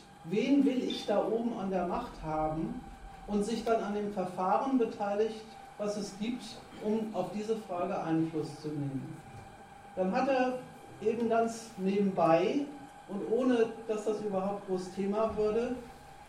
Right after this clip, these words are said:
den Inhalt der Politik mit abgesegnet, der da gemacht wird, weil er ja,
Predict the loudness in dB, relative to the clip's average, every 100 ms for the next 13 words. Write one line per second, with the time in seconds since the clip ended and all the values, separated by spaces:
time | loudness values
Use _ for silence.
0 | -2 0 4 8 10 10 8 6 2 2
1 | 0 0 -4 -6 0 2 4 2 -2 0
2 | 2 2 2 -2 -2 -2 -2 -4 -2 0
3 | 2 2 0 -2 -4 -4 -4 -2 -2 0
4 | 0 4 4 4